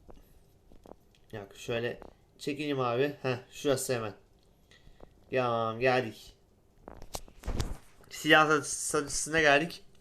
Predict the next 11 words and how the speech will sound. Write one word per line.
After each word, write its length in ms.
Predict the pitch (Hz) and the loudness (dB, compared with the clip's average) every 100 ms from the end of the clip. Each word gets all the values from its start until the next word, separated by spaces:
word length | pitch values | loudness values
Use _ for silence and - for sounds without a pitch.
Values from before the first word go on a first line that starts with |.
| - - - - - _ - - - - | -20 -20 -20 -20 -20 _ -20 -20 -20 2
"Louis, 480 | 165 220 214 - - | 10 10 10 0 -4
bugün 460 | 165 208 208 - | 0 2 0 0
benim 320 | 180 196 202 - | 2 4 2 -6
için 460 | - 190 196 190 | -4 2 2 0
neler 280 | 160 165 180 | 2 6 6
var?" 240 | 160 139 - - - - - | 6 2 -2 -20 -20 -12 -6
"Üzgünüm 340 | 143 196 202 | 2 4 4
Kenan, 360 | 202 202 190 - | 6 6 6 2
elim 380 | - 165 190 185 | 2 4 4 4
kolum 320 | 185 185 180 | 2 4 8
bağlı." 480 | 170 170 180 135 | 10 10 8 4